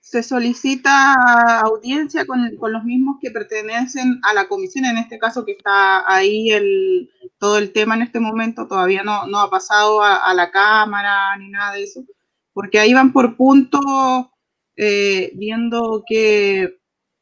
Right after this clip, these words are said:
que si les parece a todos ellos, votan entre ellos, lo aprueban,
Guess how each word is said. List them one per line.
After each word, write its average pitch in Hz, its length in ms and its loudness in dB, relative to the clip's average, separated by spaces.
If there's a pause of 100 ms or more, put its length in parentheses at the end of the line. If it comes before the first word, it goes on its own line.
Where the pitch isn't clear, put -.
(140)
que 190 100 -2
si - 140 -12
les 202 140 -4
parece 240 640 0
a 208 100 0
todos 208 260 0
ellos, 240 400 0
votan 214 320 -4
entre 214 280 -8 (100)
ellos, 240 400 -2
lo 202 160 -2
aprueban, 240 760 -2